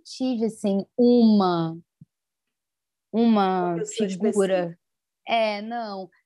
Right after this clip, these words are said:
Speaker 1: Mas, assim, claro que a minha mãe, pra mim, é uma figura extremamente forte, porque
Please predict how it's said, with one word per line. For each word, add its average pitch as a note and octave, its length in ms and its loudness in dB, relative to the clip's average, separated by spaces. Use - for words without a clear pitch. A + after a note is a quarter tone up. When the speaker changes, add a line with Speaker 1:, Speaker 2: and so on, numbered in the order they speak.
Speaker 1:
Mas, C4 180 -4
assim, G3 460 -10
claro G#3 680 -2
que F3 200 -8
a E3+ 80 -2
minha F#3 200 -4
mãe, F#3 480 -6
pra A3+ 180 -8
mim, G3+ 340 -4
é G#3+ 120 -2
uma G3 200 -2
figura G3+ 760 0
extremamente A3 840 -8
forte, G3+ 560 2
porque E3 640 -4